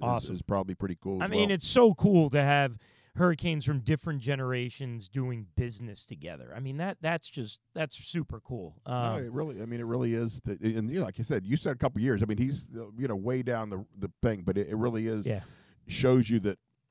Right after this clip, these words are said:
Speaker 2: there is a, a networking, um, environment as well as a brotherhood that you can create and, and make things special happen. And,
Speaker 1: Yeah.
Speaker 2: and that's what's happening.
Speaker 1: A-, a-,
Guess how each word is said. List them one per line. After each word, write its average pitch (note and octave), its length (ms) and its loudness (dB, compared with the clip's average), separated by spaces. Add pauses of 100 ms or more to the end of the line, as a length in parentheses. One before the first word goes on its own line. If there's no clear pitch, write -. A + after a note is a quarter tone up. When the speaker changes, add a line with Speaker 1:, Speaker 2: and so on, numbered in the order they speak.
(120)
Speaker 2:
there G#2+ 200 -4
is G2+ 160 -2
a, G2 160 -4 (120)
a F#2 80 -4
networking, G#2+ 800 0 (460)
um, E2+ 240 -4
environment G2 580 -2 (260)
as E2+ 140 -4
well F2+ 220 -2
as E2+ 100 -2
a F2 40 0
brotherhood F#2+ 580 0
that F2 160 -6
you F2+ 140 -2
can D#2+ 140 -10
create F2 440 -8 (100)
and, D2 180 -16
and F2 120 -8
make F2 160 -6
things F2+ 280 -10
special F2+ 360 -4
happen. F#2 360 -8
And, - 80 -14
Speaker 1:
Yeah. F#3+ 200 -2
Speaker 2:
and F2 100 -10
that's F2 160 -8
what's F2 200 -12
happening. F2 300 -8
Speaker 1:
A-, - 20 -2
a-, E3+ 280 -4